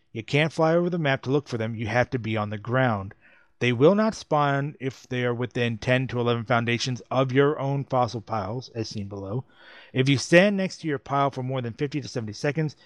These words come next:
a new one will spawn once you get ten to eleven foundations away from it.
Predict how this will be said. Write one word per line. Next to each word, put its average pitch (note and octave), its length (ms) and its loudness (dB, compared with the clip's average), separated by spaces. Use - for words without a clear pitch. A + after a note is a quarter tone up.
a C3 140 0
new D#3 160 4
one G3 180 4
will D3 120 0
spawn A#2 520 -2
once A2 280 -4
you A2 80 -6
get G#2+ 440 -4
ten A2+ 240 -2
to A2+ 120 -2
eleven A2+ 260 0
foundations A2+ 560 0
away B2 300 4
from G#2 180 -6
it. F#2+ 160 -6